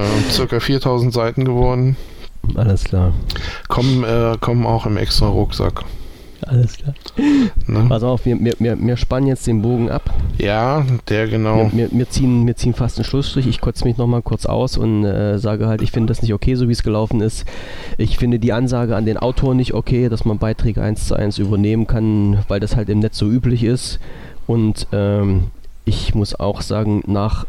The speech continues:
Speaker 2: massiven Drängen wurde halt in, in Link ins W P vision punkt D E Forum gesetzt,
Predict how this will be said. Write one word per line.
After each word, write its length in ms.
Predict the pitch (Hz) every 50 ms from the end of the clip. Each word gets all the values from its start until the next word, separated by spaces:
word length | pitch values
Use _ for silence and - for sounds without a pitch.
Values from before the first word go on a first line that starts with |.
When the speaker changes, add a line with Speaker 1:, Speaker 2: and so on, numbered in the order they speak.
| - - -
Speaker 2:
massiven 640 | - 113 107 113 - - 151 156 160 - 147 143 -
Drängen 540 | - - 127 120 135 151 160 156 151 139 - -
wurde 400 | - - 110 127 139 135 123 120
halt 200 | 117 117 117 110 -
in, 320 | 117 113 110 107 107 107 -
in 120 | - 117 107
Link 320 | 110 123 139 156 - -
ins 240 | - 123 123 - -
W 100 | 123 123
P 160 | - 123 117
vision 400 | 143 120 - - 120 120 120 117
punkt 280 | - - 120 113 107 -
D 40 | -
E 120 | - 113
Forum 420 | 117 - - 120 117 117 120 113 110
gesetzt, 600 | 110 107 107 117 127 - - - - - -